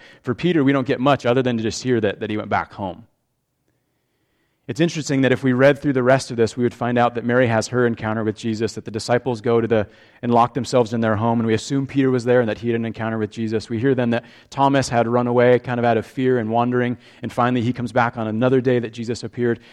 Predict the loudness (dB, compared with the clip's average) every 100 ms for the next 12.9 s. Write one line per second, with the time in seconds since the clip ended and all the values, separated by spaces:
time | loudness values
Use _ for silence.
0 | -10 -2 -2 -2 -6 -6 -4 -2 0 0
1 | 0 -2 -2 0 -2 -2 -2 -2 -4 -6
2 | -4 -2 -2 -2 -4 -4 -6 -6 -8 -6
3 | -4 -4 -4 -6 -10 -10 -14 -20 -10 -8
4 | -2 0 2 2 2 2 -2 -6 -4 -4
5 | -4 -6 -10 -8 -6 -4 -4 -6 -10 -16
6 | -10 0 2 4 4 4 2 -2 -4 -4
7 | 0 2 2 -2 -2 -4 -4 -8 -8 -8
8 | -12 -12 -6 -4 -2 -4 -6 -6 -6 -8
9 | -14 -16 -14 -10 -2 0 0 -6 -12 -20
10 | _ _ _ _ _ _ _ _ _ _
11 | -12 -4 0 2 2 0 0 0 0 -4
12 | -6 -6 -4 -2 -2 -4 -6 -6 -8